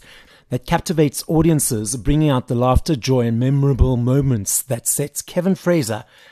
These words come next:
as a standalone, not-to-be-missed entertainment ambassador. Up next on Celeb Savant,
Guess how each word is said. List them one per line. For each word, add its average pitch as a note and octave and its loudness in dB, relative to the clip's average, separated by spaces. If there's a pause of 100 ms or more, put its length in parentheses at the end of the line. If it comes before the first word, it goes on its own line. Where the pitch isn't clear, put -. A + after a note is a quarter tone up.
as B2+ -4
a A2 -6
standalone, D3+ 0
not-to-be-missed A#2+ -2
entertainment B2 -4
ambassador. A#2 -6 (560)
Up F#3+ 2
next G#3 4
on F#3 4
Celeb F3 2
Savant, E3 0